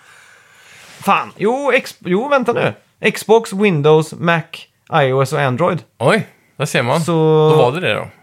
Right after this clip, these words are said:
Speaker 1: Ja, men det släpptes ju på Windows också då.
Speaker 2: Ja, ja, men det är ju Xbox.
Speaker 1: Ja, så det var inte på P S två och GameCube i alla fall.
Speaker 2: Nej.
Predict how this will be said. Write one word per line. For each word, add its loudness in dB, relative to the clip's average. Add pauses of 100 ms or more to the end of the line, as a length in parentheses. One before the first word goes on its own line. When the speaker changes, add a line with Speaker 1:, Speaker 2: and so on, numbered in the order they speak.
(120)
Speaker 1:
Ja, 0
men -2
det 0
släpptes -2
ju -4
på -2
Windows 0
också -4
då. -6 (100)
Speaker 2:
Ja, 2
ja, -2
men -6
det -4
är 0 (240)
ju 2
Xbox. -14
Speaker 1:
Ja, 2
så 0
det 4
var 2
inte 2
på 4
P -2
S -2
två -4
och 0
GameCube -2
i 4
alla 0
fall. -2
Speaker 2:
Nej. -4